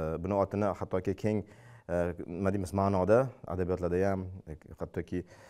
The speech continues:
shu, e, studentlarga ham o'qitiladigan darsliklarda ham arab Isroil mojarosi deb aytadi. Bu shu arab Isroil va, e, yahudiylar yoki arab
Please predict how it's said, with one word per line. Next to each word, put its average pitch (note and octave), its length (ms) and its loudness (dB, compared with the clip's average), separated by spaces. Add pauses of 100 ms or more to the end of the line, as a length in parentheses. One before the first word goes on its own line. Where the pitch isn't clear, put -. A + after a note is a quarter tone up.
(140)
shu, F2 80 -2
e, E2+ 260 2 (420)
studentlarga F#2+ 420 0
ham F#2+ 100 -4
o'qitiladigan F#2 540 -2 (100)
darsliklarda F2+ 560 -2
ham A#2 140 -4 (140)
arab G#2+ 260 2
Isroil G2+ 320 2
mojarosi G2 380 2
deb E2+ 120 0
aytadi. B1+ 220 -4 (420)
Bu G#2+ 160 4 (160)
shu G#2+ 180 2
arab A2 240 4
Isroil G2+ 340 2
va, G2 80 4
e, F2+ 180 0 (120)
yahudiylar F#2+ 540 2
yoki F2+ 160 0
arab F2+ 160 0